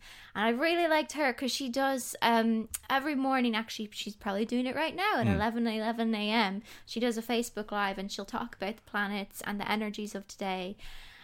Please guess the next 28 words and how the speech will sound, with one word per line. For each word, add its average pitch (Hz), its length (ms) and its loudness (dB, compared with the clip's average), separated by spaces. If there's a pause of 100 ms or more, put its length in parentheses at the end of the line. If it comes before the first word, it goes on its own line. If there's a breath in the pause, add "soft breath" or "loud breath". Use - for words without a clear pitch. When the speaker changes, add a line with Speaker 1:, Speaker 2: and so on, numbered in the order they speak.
(140 loud breath)
Speaker 1:
And 262 100 2
it's 285 100 -2
just - 260 -2
been, 370 160 2
for 349 120 4
anyone 403 380 4
who's 311 220 0
feeling 294 380 0
a 254 40 2
bit, 269 180 0
like, 226 400 2
alone 226 540 4
or 208 120 0
a 208 60 -2
bit, 226 320 0 (220)
like, 214 360 -2 (100)
I've, 320 160 4
I, - 100 0
'cause - 260 -10
I 320 80 -4
feel 415 180 -6
like 427 120 -6
people 339 240 -4
are 247 200 -2 (760)
either, 269 280 -4
what, 240 400 -2
they're 240 100 -2
either 330 180 0